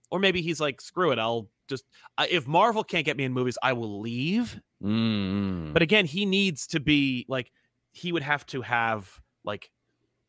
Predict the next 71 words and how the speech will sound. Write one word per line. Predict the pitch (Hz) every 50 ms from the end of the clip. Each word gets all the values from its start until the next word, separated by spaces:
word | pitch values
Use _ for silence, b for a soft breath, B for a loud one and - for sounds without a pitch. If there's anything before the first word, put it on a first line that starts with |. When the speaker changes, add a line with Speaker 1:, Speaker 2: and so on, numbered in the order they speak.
| _ -
Speaker 1:
lateral | 113 117 120 120 120 113 110 104 98 92
movements. | 90 95 95 92 85 85 87 85 -
It | 95
wouldn't, | 113 131 127 127 123 - _ _ _ _ _ _ _ B B B - _ B B B B B _
I | -
don't | 165 180 160 -
see | - 185 160
him | 156 151 139 117 - _ _ -
leaving | 107 139 156 135 143 131
Marvel | 131 127 123 127 123 127 117
and | 117
then | 117 117
being | 98 120 110 107 107
like, | 104 98 98
hat | 110 117 117 - -
in | 107
hand, | 113 117 110 107 101 107
"Hey, | 110 107 101
m-, | 107 110 - _ _ _ - 98
m-, | 110 - - _ _ _ - -
Hollywood, | 113 104 120 113 110 110 107 98
will | 98 98
you | 95 92
give | 90 101 90 87
me | 90 82
job?" | - 98 95 82 69 65 - -
Like, | - 101 95 87 - - - _ _ _ -
Speaker 2:
I, | 123 -
I, | - 135 139 117
I | 131
mean, | 131 131 123 123
like, | 123 120 123 -
well, | 151 147 135 127
well, | 107 147 143 139
when | 123 180 190 185
is | 170 131
Breaking | - 165 156 151 - 147 135 120
Bad? | 127 123 127 120 110 98 85
When | 104 120
does, | 123 127 117
like, | 120 123 117 107 - -
T | - - 135 131 120
V | 98 120 123 120
start | - - - 110 101 98 -
being | 107 95 98
the | 95 90
hot | - 110 110 98 -
new | 98 98 95 95
thing | - - 101 95 95 98
now? | 95 90 90 92
Does | 82 95 92 98
maybe | 104 104 107 101
Quesada | - - 110 - - 107 107 110 104
think, | - 139 131 160
"Ah, | 156 139 117
you | 117 113
know, | 117
I | 120 127
can | - 113
tell | - 117 110
better | 98 123 135 135 131
stories | - - 143 127 127 131 123
on | 135 127 131 127
T | - - 165 151
V | 139 156 151 139 131
anyway"? | 127 120 104 87 87 - -
Speaker 1:
I | -
think | - -
Breaking | 277 269 262 240 233
Bad | 196 202 185 -
started | - 190 175 175 170 160 -